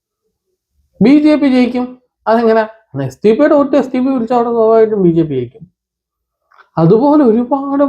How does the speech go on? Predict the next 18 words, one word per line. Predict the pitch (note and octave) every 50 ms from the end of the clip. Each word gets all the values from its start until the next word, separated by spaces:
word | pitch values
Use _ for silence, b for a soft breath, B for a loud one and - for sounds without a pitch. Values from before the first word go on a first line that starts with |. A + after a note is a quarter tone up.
| B3+ A#3
മണ്ഡലങ്ങളുണ്ട്. | G#3 G#3 A3 A3 A3+ A3+ A#3 A#3+ A#3 A#3 A#3 G#3+ - C#3+ B2+ B2 A2 - _ _ _ _ _ _ _ _ _ _ _ _ _ E3
ഇപ്പൊ, | D#3+ D3+ G#3 G#3 G3 - - E3
ആ, | D#3 D3+ C#3+ C#3+ D3+
അതുപോലെ | D#3 E3 E3+ F3 F3 F3
തന്നെ | D#3+ D3 C#3+ D3
നമ്മുടെ | C#3+ C#3+ C3+ C3 C#3 C#3 - -
കാസർഗോഡുള്ള | D3+ C#3 C3+ B2+ - C#3+ D3 C#3+ C#3 C3+ B2+ B2 A2+ - - - _ _ _ _ _ _ _ _ _ _ _ _ _ -
മഞ്ചേശ്വരം | A#2 C3 C#3 D3 D3 D3 D#3 D3 D3 D3+ B2+ B2 A#2 A2+
മണ്ഡലം, | G#2+ G#2+ G#2+ G#2 G#2 - - _ _ _ _ _ _ _
മഞ്ചേശ്വരത്ത് | B2+ B2+ C3 D3+ F3 F3 G#3+ A3+ G#3+ - C#4+ B3+
ലീഗിനെ | G#3+ F#3 G#3+ A3 C#4 C4+ D4+ B3+
ജയിപ്പിക്കുന്ന | A3+ G#3+ G#3+ A3+ A#3+ C#4 C#4+ C4+ -
എസ് | B3+ A#3
ടി | A3+ A3
പി | A3 G#3 F3
ആ. | C3+ A#2 - - b b b b b b -
അവിടെ | F3 F#3 F#3+ F3
ലീഗിന് | E3+ E3+ F#3+ F#3+ G#3+ A3